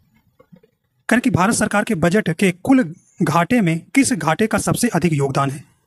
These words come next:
तो किसका सबसे अधिक योगदान है? तो आपका बी नंबर हो जाएगा, राजकोषीय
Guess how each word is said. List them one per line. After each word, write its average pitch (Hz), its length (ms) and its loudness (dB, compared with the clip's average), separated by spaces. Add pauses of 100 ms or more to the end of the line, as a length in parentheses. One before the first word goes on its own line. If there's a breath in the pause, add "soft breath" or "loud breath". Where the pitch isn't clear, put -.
(220)
तो 170 60 -2
किसका 196 240 0
सबसे 208 240 0
अधिक 175 160 0
योगदान 202 300 2
है? 277 100 2 (220 soft breath)
तो 233 60 0
आपका 156 320 0
बी 214 140 2
नंबर 165 200 2
हो 151 80 0
जाएगा, 151 260 2 (200 loud breath)
राजकोषीय 160 680 2